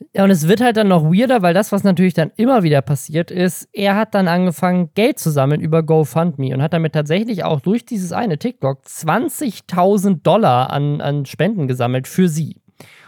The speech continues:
Und jetzt, ihr könnt euch denken, was passiert, das ist bisher schon so oft passiert bei Influencern, nur neu ist es, dass es jetzt nicht auf YouTube ist, sondern auf TikTok.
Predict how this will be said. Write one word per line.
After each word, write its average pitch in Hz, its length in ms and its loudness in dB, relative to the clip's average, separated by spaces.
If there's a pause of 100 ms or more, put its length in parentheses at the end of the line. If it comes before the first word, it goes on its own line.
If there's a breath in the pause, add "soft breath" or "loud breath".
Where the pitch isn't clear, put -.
(100)
Und 160 260 2
jetzt, 170 240 -4
ihr 185 80 -6
könnt 220 160 0
euch 202 160 -2
denken, 185 240 0
was 175 140 -2
passiert, 185 360 -2
das 156 100 -2
ist 143 120 -12
bisher 151 360 -2
schon 135 220 -4
so 190 160 0
oft 185 160 0
passiert 120 320 -6
bei 120 100 -4
Influencern, 131 480 -4
nur 143 120 0
neu 143 340 2
ist 170 100 -2
es, 147 80 -8
dass 139 160 -2
es 135 60 -8
jetzt 135 140 -6
nicht 156 120 2
auf 127 100 0
YouTube 151 240 0
ist, 123 80 -4
sondern 120 200 -4
auf 120 80 -6
TikTok. 131 420 -6